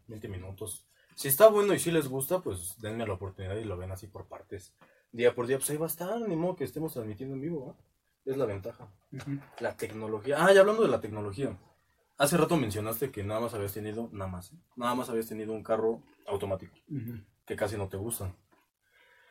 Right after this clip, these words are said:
Speaker 1: ¿Cómo crees que sea el impacto de ahora de los nuevos autos que ya hasta casi se manejan solos para la gente que les gusta sentir el motor y sentir, ahora sí que homosexualmente, nada, ¿cierto?
Speaker 2: <laughs>
Speaker 1: La palanca de velocidades
Speaker 2: Mm.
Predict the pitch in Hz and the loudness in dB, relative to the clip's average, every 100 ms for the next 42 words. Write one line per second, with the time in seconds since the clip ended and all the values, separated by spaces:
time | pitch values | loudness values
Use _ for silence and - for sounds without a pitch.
0 | _ _ _ _ 160 185 185 175 165 160 | _ _ _ _ 6 6 6 2 2 4
1 | 156 147 139 143 - 143 123 123 131 113 | 2 0 2 0 2 4 6 6 4 2
2 | 101 113 123 120 - 123 127 123 - 98 | 0 -2 -4 -4 0 0 0 -8 -6 -8
3 | 92 110 120 - - 107 101 101 90 101 | 0 0 0 -6 -6 -8 -6 -8 -6 -8
4 | 101 113 - 139 127 196 - - _ _ | -8 -6 -2 0 0 -4 -16 -20 _ _
5 | _ - 107 107 107 120 120 131 104 90 | _ -2 0 2 0 -4 -6 -6 -8 -6
6 | 92 95 - 120 107 92 98 104 98 95 | -10 -10 -2 -4 -4 -10 -8 -8 -10 -14
7 | - - - 104 101 98 - 113 143 120 | -18 -20 -10 -6 -2 -2 2 0 0 -4
8 | 98 90 101 101 95 98 _ _ 110 101 | -6 -8 -4 -6 -6 -12 _ _ -8 -8
9 | 95 101 101 95 101 95 95 98 113 110 | -8 -10 -10 -10 -8 -6 -8 -6 -6 -4
10 | 107 107 98 98 - - - 123 104 139 | -8 -8 -12 -12 -14 -18 -10 -6 -2 0
11 | 135 127 - 107 107 107 98 90 95 101 | 2 2 2 0 -2 -2 -2 -4 -8 -8
12 | 110 107 - - 165 135 | -10 -12 -18 -12 -6 -6